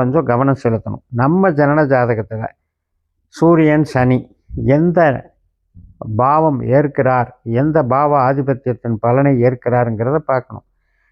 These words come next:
இப்ப ஜெனரலா பாரம்பரிய மெத்தட்ல பார்க்கும்போது அஷ்டமாதிபதி சூரியன் எடுக்கிறோம்.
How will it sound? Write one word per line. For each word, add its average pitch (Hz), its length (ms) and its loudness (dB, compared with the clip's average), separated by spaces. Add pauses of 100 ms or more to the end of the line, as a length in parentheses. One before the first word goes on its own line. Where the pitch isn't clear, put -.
இப்ப - 160 -2 (100)
ஜெனரலா 147 440 2
பாரம்பரிய 151 560 0
மெத்தட்ல 143 520 2
பார்க்கும்போது 135 560 0
அஷ்டமாதிபதி 143 880 0
சூரியன் 135 500 2
எடுக்கிறோம். 113 380 -6